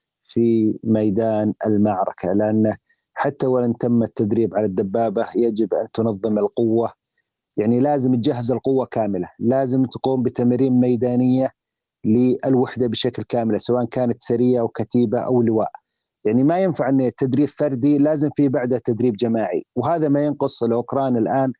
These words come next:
إنك تدربه زي كانك تجيب واحد على سيارة تقول: "سق"، أوكي، تسوق، يلا خذ رخصتك، روح سق في الشارع، روح سافر.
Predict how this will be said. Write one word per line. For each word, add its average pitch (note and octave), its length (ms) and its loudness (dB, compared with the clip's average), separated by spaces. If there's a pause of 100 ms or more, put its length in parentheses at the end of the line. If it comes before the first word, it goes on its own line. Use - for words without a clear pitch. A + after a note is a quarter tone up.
(460)
إنك C3+ 200 2
تدربه D3 480 0
زي E3 320 2
كانك G3+ 300 -2
تجيب F3+ 140 2
واحد D3+ 240 -2
على D#3 120 2
سيارة E3 300 0
تقول: C#3+ 200 0
"سق"، F3+ 320 0
أوكي، F3 280 0
تسوق، G3+ 360 0
يلا D#3+ 160 2
خذ E3 180 -2
رخصتك، F3+ 360 -4
روح D3 80 -2
سق C3+ 120 -4
في A#2+ 100 -8
الشارع، B2 340 -2
روح C3 140 -6
سافر. - 420 -4